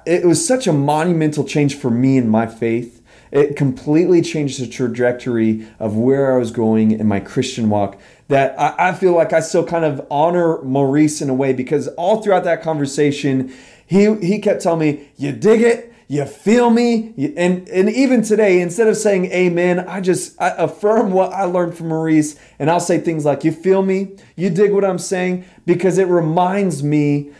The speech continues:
that I'm still learning, that I should not be satisfied with what I know, that my faith needs to grow more. And so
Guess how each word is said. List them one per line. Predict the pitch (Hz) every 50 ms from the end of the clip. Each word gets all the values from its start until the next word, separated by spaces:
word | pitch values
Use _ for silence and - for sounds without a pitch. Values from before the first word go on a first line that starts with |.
| _ _ -
that | 143 147 - - 143
I'm | 165 165 170 180 165
still | - - - 165 156
learning, | 147 135 131 127 123
that | 131 135 - - - -
I | 190 208 214
should | 208 - - 190 156
not | 156 156 156 -
be | 151 147 139
satisfied | 139 - 139 139 139 139 139 - 147 139 131 127
with | 123 120 123 -
what | 131 131 131
I | 127 127 120
know, | 117 113 113 113 113 110 110 - - -
that | - 131 131 135
my | 135 143 151 165 175
faith | 165 170 - 147 135 135 127 131 - - - -
needs | - 135 135 143 143 135 139 -
to | - 135
grow | 117 117 123 123 120 117
more. | 113 113 117 117 113 110 104
And | 104 107 123 135 135
so | - 175 170 156 - -